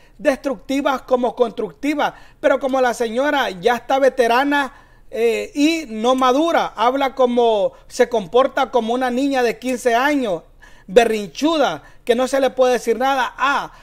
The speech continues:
pero ella sí puede joder, atacar y estarle tirando tierra a medio mundo. Pero cuando le tiran a ella, no, hombre, se pone trompuda la maitra, ¿verdad? Entonces, señora Marlene Funes,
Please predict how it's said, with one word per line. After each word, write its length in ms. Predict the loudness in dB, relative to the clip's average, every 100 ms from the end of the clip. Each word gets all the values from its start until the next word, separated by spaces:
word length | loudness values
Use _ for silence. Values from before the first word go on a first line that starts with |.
| -4
pero 200 | -2 0
ella 220 | 0 -2
sí 160 | -4 -6
puede 320 | 0 4 4
joder, 460 | 2 0 2 2 0
atacar 880 | -2 -2 -4 -6 0 4 4 2 -2 -14 -20 -20 -8
y 140 | -2 0
estarle 360 | 2 2 2
tirando 460 | 2 2 2 2 2
tierra 380 | 4 4 4 0
a 120 | 0
medio 320 | 0 4 4
mundo. 420 | 4 2 2 0
Pero 200 | 0 0
cuando 180 | 0 -2
le 120 | -4
tiran 340 | -2 0 0 2
a 200 | 2 2
ella, 220 | 2 0
no, 160 | 0
hombre, 200 | 0 2
se 80 | 0
pone 260 | 0 0 0
trompuda 560 | -2 -4 -2 2 2
la 100 | 4
maitra, 460 | 2 2 2 0 -2
¿verdad? 400 | 0 0 -2 -2 -8 -20 -8
Entonces, 580 | -4 0 4 2 2 0
señora 360 | 2 0 0 0
Marlene 420 | 2 2 0 -2
Funes, 420 | -2 0 -2 -4